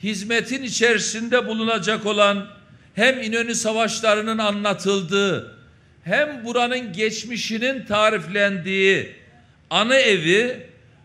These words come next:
bu yaşananların güçlü hissedilmesi için de önemli bir merkez olacak. Hemen burada buraya emek sarf eden çalışma arkadaşlarım var.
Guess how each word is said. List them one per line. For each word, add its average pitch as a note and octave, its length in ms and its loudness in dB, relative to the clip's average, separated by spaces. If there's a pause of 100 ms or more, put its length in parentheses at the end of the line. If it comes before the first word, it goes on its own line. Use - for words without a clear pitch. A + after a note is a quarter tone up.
(120)
bu C4 400 0
yaşananların A#3+ 960 -2
güçlü A3+ 400 -6
hissedilmesi B3 880 -2
için C#4 340 -6
de C4+ 60 0
önemli A3 400 2
bir G3+ 80 -8
merkez F3+ 460 -2
olacak. C3 420 -4 (960)
Hemen C4 440 -2
burada A#3+ 480 0
buraya A#3 340 2
emek A#3 320 -2
sarf G#3+ 340 0
eden A3 300 -2
çalışma G#3 500 -2
arkadaşlarım F#3+ 840 -4
var. C#3 320 -4